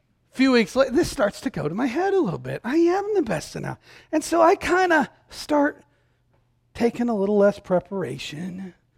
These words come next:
You know, I kinda like, "Eh, whatever." So one day, uh, the stage at our church was really tall. It had, like, six stairs to get up to it. And, uh, it's a pretty big auditorium. And, uh, one day I'm sitting down on the floor and not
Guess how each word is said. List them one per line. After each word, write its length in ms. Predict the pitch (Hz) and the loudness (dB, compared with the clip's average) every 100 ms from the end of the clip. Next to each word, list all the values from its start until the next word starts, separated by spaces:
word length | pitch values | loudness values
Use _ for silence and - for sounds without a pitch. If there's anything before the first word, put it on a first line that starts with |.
| - - _ _ _ _ _ _ _ _ _ _ _ - | -20 -20 _ _ _ _ _ _ _ _ _ _ _ -2
You 80 | 285 | 2
know, 200 | 277 294 | 4 2
I 60 | |
kinda 340 | - - 294 277 | 0 -2 0 0
like, 260 | 262 - | 0 -2
"Eh, 280 | 311 330 339 | 0 4 4
whatever." 580 | 330 302 226 175 185 196 _ - - - | 4 4 2 0 -4 -6 _ -20 -20 0
So 140 | 277 | 2
one 240 | 269 339 | 6 6
day, 360 | 311 214 202 202 - - | 8 8 6 4 -2 0
uh, 180 | 185 180 202 | 4 4 2
the 100 | 190 | -2
stage 420 | - 262 302 208 | 0 0 2 4
at 80 | 190 | 4
our 100 | 165 | 4
church 300 | 170 165 156 | 0 -2 -4
was 120 | 131 156 _ - | -8 -12 _ -6
really 340 | 247 247 160 | 0 2 2
tall. 320 | - 147 143 | 0 2 2
It 80 | 143 | 2
had, 120 | 180 | 2
like, 160 | 156 - | 0 -4
six 400 | - - 233 - | -12 -10 -8 -6
stairs 440 | - 185 175 160 | 0 2 2 0
to 100 | - | -6
get 160 | 143 151 | -2 -2
up 200 | 143 - | -2 -6
to 200 | 143 127 | -10 -8
it. 180 | 147 _ _ _ _ _ | -8 _ _ _ _ _
And, 280 | 165 170 160 | 0 2 2
uh, 200 | 151 151 | 2 2
it's 100 | 165 | 0
a 40 | 180 | -4
pretty 260 | - 208 | -2 0
big 180 | 156 180 | 2 4
auditorium. 800 | 160 160 151 160 151 156 180 170 | 6 4 2 0 2 4 2 0
And, 140 | 139 - _ _ _ - | -2 -10 _ _ _ -8
uh, 220 | 143 - - - | -6 -6 -8 -2
one 160 | 175 | 2
day 160 | 190 190 | 6 6
I'm 80 | 165 | 4
sitting 320 | - 226 190 | 2 0 4
down 300 | 185 180 180 | 4 6 4
on 140 | 170 | 2
the 80 | 165 | 0
floor 500 | - 170 165 175 185 | -2 0 2 4 4
and 140 | 151 143 _ _ - | 2 -4 _ _ 4
not 380 | 180 208 - | 8 10 8